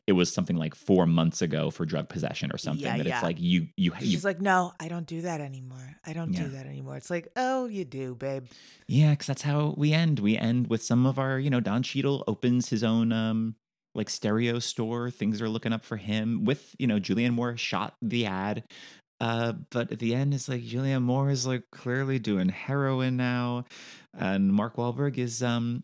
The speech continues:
Speaker 1: he's a big, big star. He's a big, big shining star. We do a little, um, ending of Raging Bull with him psyching himself up in the mirror. And we finally get to see this ridiculous, uh, fake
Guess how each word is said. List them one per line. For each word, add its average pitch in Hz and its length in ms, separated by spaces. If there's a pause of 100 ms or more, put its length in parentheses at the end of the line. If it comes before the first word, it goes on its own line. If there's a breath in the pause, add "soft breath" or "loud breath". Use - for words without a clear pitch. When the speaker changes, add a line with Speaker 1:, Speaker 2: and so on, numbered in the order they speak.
Speaker 1:
he's 131 160
a 123 80
big, 117 360
big 120 220
star. 85 340
He's 120 120
a 110 60
big, 107 220
big 110 200
shining 92 360
star. 95 560
We 92 140
do 98 160
a - 20
little, 98 300
um, 90 480 (140)
ending 104 260
of 92 120
Raging 90 360
Bull 78 180
with 80 120
him 87 180
psyching 87 360
himself 87 360
up 90 100
in 87 60
the 82 80
mirror. 80 440
And 92 100
we 87 80
finally 85 240
get 85 60
to 85 40
see 87 160
this 85 220
ridiculous, 82 760
uh, 80 220
fake - 640